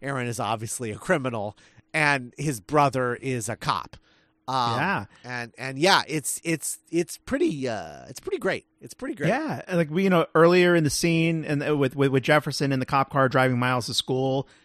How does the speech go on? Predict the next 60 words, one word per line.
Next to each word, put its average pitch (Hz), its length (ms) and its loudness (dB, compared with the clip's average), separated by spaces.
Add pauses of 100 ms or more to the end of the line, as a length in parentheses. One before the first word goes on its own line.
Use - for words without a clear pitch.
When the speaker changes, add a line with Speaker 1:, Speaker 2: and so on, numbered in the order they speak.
(200)
Speaker 2:
he, 139 220 -4 (120)
you 147 180 0
know, 139 100 4
we 139 100 2
kinda 151 300 4
see 156 160 2
that, 143 200 0 (180)
uh, 139 160 2
Miles 135 320 4
is 131 100 -2
defensive 135 500 0
of, 143 160 -4
of 143 140 -2
Aaron, 143 460 2 (340)
of, 127 240 -4
like, 127 220 -2
"Why 143 160 -4
are 226 40 -2
you, 277 140 0
like, 156 220 -2
what 175 180 2
happened 180 240 0
to 135 40 2
you? 123 80 2
Like, 131 100 0
guys, 170 180 2
are 170 40 -6
you, 160 160 -6
I 147 40 -4
don't, 165 180 -6
I - 60 -2
don't 170 100 2
care." 190 200 2
School's 165 200 -4
like, - 100 -10
"Oh, 214 80 -2
you 233 180 -2
know, 226 120 0
your, 220 200 -2 (100)
your 208 140 -6
dad, 202 200 -4
you 202 80 -2
know, 202 120 0
your 196 140 0
uncle 208 240 -8
just 196 240 -12
picked - 220 -6
a 190 60 -4
different, 180 480 -6 (800)
you 165 100 2
know, 156 140 4
road, 156 380 2
and 160 80 -4
that's, 160 220 -4
that's 156 260 -2
okay, 160 400 0
whatever." 147 420 2
And 156 100 4
then, 156 160 4
like, 135 280 0